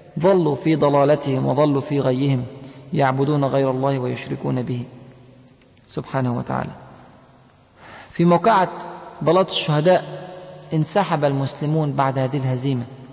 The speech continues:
ومع أنهم انسحبوا ومع أنهم هزموا، إلا أن الهزيمة لم تكن ساحقة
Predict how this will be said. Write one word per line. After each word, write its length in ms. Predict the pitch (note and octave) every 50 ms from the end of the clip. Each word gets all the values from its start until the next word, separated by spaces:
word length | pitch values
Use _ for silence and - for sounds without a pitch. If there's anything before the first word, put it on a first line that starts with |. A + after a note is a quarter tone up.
| - - - - - - - - - - - - _ _ _
ومع 360 | - D3 F#3 G#3 A3 G#3+ G3 G3
أنهم 280 | G3 G#3 A3+ A#3 A3
انسحبوا 560 | G3+ F#3 - - A3+ F#3+ D#3 E3 C#3 C3 B2+ - - - - - - -
ومع 320 | B2 C#3 E3+ F#3 F#3+ F#3+
أنهم 260 | F#3+ G3 G#3+ A3 G3
هزموا، 420 | E3 F#3 G#3 F#3+ E3 E3 D3 C3+ B2 - - - - G3+
إلا 320 | A3+ B3 A#3+ A3+ A3 A#3+
أن 160 | C4+ B3+ A#3+
الهزيمة 540 | A#3 G#3 F#3+ F#3+ G3 F3+ G3 A#3+ A#3+ A3+ G3+
لم 160 | F#3+ F#3 F3
تكن 300 | F3 A#3 G#3+ - G3+ F3+
ساحقة 680 | E3 - - G3 F#3+ F#3 F3+ - A3 G#3+ - E3 C#3